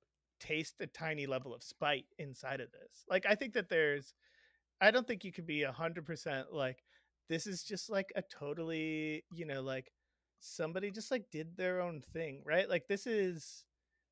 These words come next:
somebody, like, kickstarted this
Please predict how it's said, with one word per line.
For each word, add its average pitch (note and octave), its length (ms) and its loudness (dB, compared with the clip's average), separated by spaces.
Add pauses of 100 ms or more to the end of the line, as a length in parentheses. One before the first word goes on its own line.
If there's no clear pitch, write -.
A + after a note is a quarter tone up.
(480)
somebody, A3 440 2
like, E3+ 340 4
kickstarted D#3+ 920 2
this B2 460 0